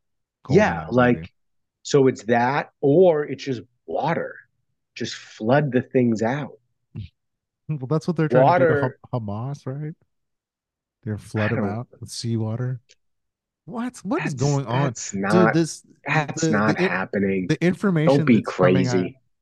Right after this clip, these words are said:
Speaker 2: <laughs> the information that's coming out of, like, the idea of press corps, it, it makes it sound like it's, um, what's that Wes Anderson movie that's, like, stop motion? Like, all the, the, the mole people live under there.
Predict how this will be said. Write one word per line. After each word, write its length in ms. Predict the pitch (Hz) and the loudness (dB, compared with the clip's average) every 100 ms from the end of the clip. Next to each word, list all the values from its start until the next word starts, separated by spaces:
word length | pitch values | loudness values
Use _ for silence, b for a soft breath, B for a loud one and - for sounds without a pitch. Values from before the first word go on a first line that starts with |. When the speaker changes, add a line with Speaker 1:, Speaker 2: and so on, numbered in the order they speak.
| _ | _
Speaker 2:
<laughs> 260 | _ _ - | _ _ -8
the 520 | 120 - - 170 156 | -6 -6 -6 -4 -4
information 640 | 151 165 175 147 143 143 123 | -4 -4 -4 -4 -4 -6 -4
that's 200 | 113 - | -6 -6
coming 360 | 123 117 104 | -6 -4 -6
out 220 | 98 98 95 | -8 -8 -8
of, 100 | 85 | -10
like, 260 | 92 85 - B B B _ _ _ 127 | -10 -10 -14 B B B _ _ _ _
the 280 | 123 107 98 | -10 -10 -8
idea 460 | 104 104 107 101 92 | -8 -6 -6 -8 -10
of 60 | - _ _ | -14 _ _
press 240 | 101 98 - | -10 -10 -12
corps, 520 | - 87 78 78 - _ - | -10 -10 -10 -14 -18 _ -20
it, 120 | - | -16
it 120 | 117 110 | -12 -6
makes 220 | 131 - | -6 -8
it 80 | - | -8
sound 240 | 123 113 | -8 -6
like 200 | 98 90 | -8 -10
it's, 240 | 95 - 90 | -14 -12 -14
um, 340 | 82 80 87 _ _ _ _ _ - - | -12 -14 -16 _ _ _ _ _ -16 -10
what's 140 | 123 | -6
that 140 | 143 113 | -4 -2
Wes 260 | 113 113 | -2 -4
Anderson 420 | 107 107 107 117 107 | -4 -6 -6 -6 -6
movie 280 | 107 101 95 | -6 -6 -8
that's, 220 | 87 92 | -10 -10
like, 160 | 82 | -12
stop 340 | - - 90 87 | -12 -10 -10 -10
motion? 600 | 92 92 98 92 92 98 _ _ _ _ _ _ _ _ _ - | -12 -12 -10 -10 -12 -16 _ _ _ _ _ _ _ _ _ -18
Like, 320 | 87 85 - | -14 -14 -14
all 80 | 82 | -12
the, 160 | 87 85 - 98 131 | -12 -14 -20 _ -18
the, 120 | 87 90 - - | -16 -14 -18 -14
the 140 | 98 | -12
mole 340 | 85 87 92 92 | -10 -8 -8 -10
people 380 | 101 95 92 | -12 -10 -8
live 160 | 95 90 | -8 -10
under 200 | 95 92 | -12 -12
there. 300 | 87 85 | -12 -12